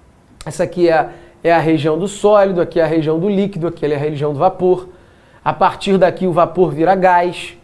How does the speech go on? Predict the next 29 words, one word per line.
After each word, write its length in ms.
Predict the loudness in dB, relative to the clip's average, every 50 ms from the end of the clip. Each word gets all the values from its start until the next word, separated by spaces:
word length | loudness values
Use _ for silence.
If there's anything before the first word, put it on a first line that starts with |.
| _ _ _ _ _ _ _ _ -14
né? 100 | -14 -14 -16 -20 _ _ _ _ _ _
Então 240 | -4 -2 -2 -4 -6 -10
é, 220 | -10 -8 -8 -10
é 20 |
tudo 260 | -8 -6 -4 -2 0 0
muito 300 | 0 0 -2 -2 -4 -2
parecido, 720 | 0 2 2 2 2 0 -4 -6 -2 -2 0 0 0 -2
a 40 | -2
ideia 360 | 0 2 2 4 4 4 4
é 180 | 4 4 4 4
a 40 |
mesma. 440 | 4 4 6 6 6 4 2 0 -10 -12 -16 -20 -12 -6
É 80 | -6 -4
claro 300 | 0 2 4 4 4 2
que 400 | 0 -4 -2 0 0 2 4 4
essa 240 | 4 4 2 -2 -2
pressão 640 | 0 2 2 2 2 0 -2 0 2 2 4 4 4
e 60 | 2
essa 240 | 2 2 0 -4 -4
temperatura, 1040 | -2 -2 -4 -2 0 2 4 4 2 0 -2 -2 0 2 2 2 2 0 -4 -10 -18 -20 -20 _ _ _ _ _ -6
é, 180 | -4 -4 -2
vão 200 | -2 0 0 2
depender, 580 | 2 2 2 2 2 2 2 4 4 2 2 2
aqui 200 | -2 -6 -6 -4
não 100 | -2 0
é 40 | 0
volume, 340 | -2 -2 -2 -2 -2 -2 -4
é 20 |
temperatura 720 | -4 -6 -6 -4 -2 -2 -2 -2 -4 -4 -4 -2 -4 -4